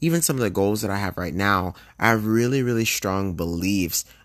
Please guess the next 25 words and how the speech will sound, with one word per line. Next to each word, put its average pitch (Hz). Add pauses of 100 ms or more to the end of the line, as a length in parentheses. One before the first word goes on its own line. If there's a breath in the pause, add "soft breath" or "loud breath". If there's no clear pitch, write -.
about 82
how 101
I'm 98
gonna 92
accomplish 92
those 90
things 92
and 82
how 98
I 90
wanna 87
do 87
it 90
and 87
how -
I 110
wanna 101
serve 98
people 98 (520 soft breath)
and 92
how 95
I 101
wanna 92
do 95
this -